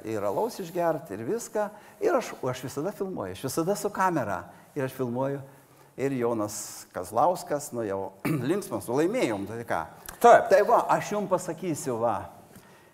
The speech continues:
Speaker 1: Vydas vėl filmuoja. Ar žinot, kokį jisai klausimą pateikė Saboniui?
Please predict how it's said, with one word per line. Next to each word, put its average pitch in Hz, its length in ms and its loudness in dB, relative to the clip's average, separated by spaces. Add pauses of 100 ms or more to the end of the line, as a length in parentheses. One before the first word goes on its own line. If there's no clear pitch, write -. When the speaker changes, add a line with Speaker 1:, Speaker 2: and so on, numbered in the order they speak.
(180)
Speaker 1:
Vydas 185 400 2
vėl 190 240 4
filmuoja. 143 640 2
Ar 147 120 4
žinot, 170 380 0
kokį 208 340 2
jisai 165 200 -2
klausimą 247 680 0 (560)
pateikė 220 520 0
Saboniui? 123 760 0